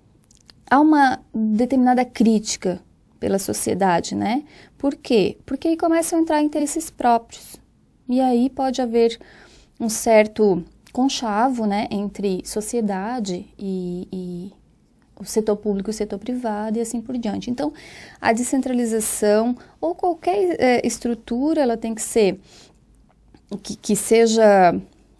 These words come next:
é, pensada, ela tem que tá sempre muito amarrada com a questão da responsabilidade pra que seja efetiva-, que dê efetivamente certo. Senão, com certeza, vai suscitar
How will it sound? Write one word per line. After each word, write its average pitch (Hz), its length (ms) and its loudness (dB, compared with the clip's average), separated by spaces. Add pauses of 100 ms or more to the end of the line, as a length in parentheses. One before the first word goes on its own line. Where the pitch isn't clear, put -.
é, 202 160 0
pensada, 220 640 -2
ela 233 140 -2
tem 247 140 -4
que - 120 -16 (500)
tá 240 140 -6
sempre 262 360 -2
muito 277 300 0
amarrada 285 380 -2
com 269 80 -4
a 277 60 -2
questão 269 280 -6
da 262 60 -4
responsabilidade 247 920 -2
pra 285 160 -10
que - 100 -16
seja 254 260 -4
efetiva-, 262 520 -6
que - 100 -8
dê 233 120 -2
efetivamente 247 540 -4
certo. - 240 -2
Senão, 277 240 -2
com 320 180 -4
certeza, 311 580 -4
vai 269 240 -2
suscitar 254 580 -4